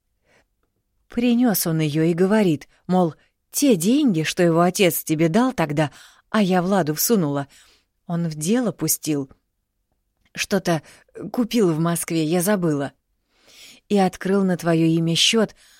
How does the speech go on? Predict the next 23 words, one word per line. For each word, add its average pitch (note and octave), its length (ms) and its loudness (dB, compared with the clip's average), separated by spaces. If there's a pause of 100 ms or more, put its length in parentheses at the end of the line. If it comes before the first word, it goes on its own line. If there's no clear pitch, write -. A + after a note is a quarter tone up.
(160)
на G3+ 100 0
который F#3 380 0
шла F3 260 2
вся E3+ 220 -2
прибыль E3+ 400 0
с - 120 -2
этого E3 280 0
дела E3 320 0
все E3 260 0
эти F#3+ 160 -2
годы. D#3 420 -2 (400)
Мол, E3+ 280 0 (480)
это G3+ 260 2
деньги D#3+ 440 2
Аси E3+ 340 0
и E3+ 80 2
Кати. D#3 520 -2 (420)
Он D3+ 180 -4
оттуда D3+ 380 -6
ни D3+ 120 -2
копейки D3+ 520 -4
не D3 140 -4
брал. C#3 360 -4